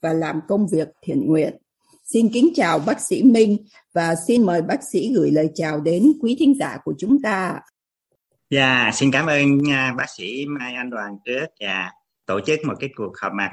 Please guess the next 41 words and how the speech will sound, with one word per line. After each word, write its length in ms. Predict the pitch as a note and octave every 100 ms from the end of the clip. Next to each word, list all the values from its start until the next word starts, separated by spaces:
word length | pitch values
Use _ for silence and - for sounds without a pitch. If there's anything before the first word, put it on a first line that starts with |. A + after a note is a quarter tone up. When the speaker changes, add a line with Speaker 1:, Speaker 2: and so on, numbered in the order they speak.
| G2+
Speaker 2:
bữa 100 | G2+
nay 260 | A#2+ A2
để 300 | G#2+ F2 A#2+ A2 -
Henry 160 | A#2 A2 A2
có 80 | -
thể 80 | A2+ -
trình 140 | G#2
bày 220 | G2 F#2+ G2
những 220 | F#2 B2
gì 160 | G#2+
mà 140 | G2+ F#2 F#2+
khán 80 | C3
giả 140 | A#2+ F#2+
muốn 200 | A#2+ B2
biết. 200 | C3 - - _ _ _ -
Và 380 | A#2+ A2+ A2 G#2+
xin, 500 | - C#3 C#3 C3+ C3
à, 300 | B2 A#2+ A#2 - -
cảm 160 | C3
ơn 400 | C#3 C3 B2+ A#2+
các, 160 | C#3 D3+ _ _ _ -
à, 420 | C3 B2 A2+ A2 A2
khán 200 | - C3
thính 160 | C3+ D#3+
giả 320 | A#2+ F#2 A2
đã 500 | A#2+ F#2+ G2+ B2+ C#3+ C3+
theo 100 | B2
dõi 340 | A2+ F2 F2 A#2
cái 80 | C#3+
chương 220 | C3+ B2+ B2
trình 140 | G2+
này. 360 | G2+ F#2+ F#2 F2+ _ _ _
À, 240 | G#2 G2+ G2
người 240 | F#2+ G2 F#2+
bạn 180 | F#2 F#2+
bác 160 | -
sĩ, 260 | - F2 B2+
Henry 300 | C#3 C#3 C3+
không 180 | C3+ C3
biết 120 |
về 100 | D#3